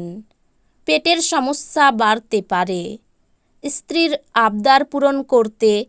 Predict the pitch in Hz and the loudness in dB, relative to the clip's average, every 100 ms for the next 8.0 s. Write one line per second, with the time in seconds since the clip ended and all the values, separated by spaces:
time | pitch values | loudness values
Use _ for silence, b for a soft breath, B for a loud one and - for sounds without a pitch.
0 | _ _ - 247 220 196 190 175 175 175 | _ _ -6 -6 -4 -8 -4 -4 -4 -6
1 | 165 214 _ _ _ _ _ _ - 240 | -8 -14 _ _ _ _ _ _ 0 0
2 | 240 - 285 262 269 240 240 285 - 285 | 0 -2 -4 0 -2 -2 0 0 0 -6
3 | 214 - 214 190 185 175 _ _ _ _ | -6 -8 -4 -2 -2 -4 _ _ _ _
4 | - 247 254 254 202 202 208 214 202 185 | 0 2 2 0 -4 -2 -2 -4 -10 -8
5 | 180 180 180 190 208 _ _ _ _ _ | -8 -8 -8 -12 -16 _ _ _ _ _
6 | - 302 302 330 330 330 330 - 254 247 | -2 4 4 4 4 4 2 -2 0 2
7 | 262 - 285 - 285 220 226 - _ 208 | 0 -2 -4 -4 -4 -4 -6 -8 _ -8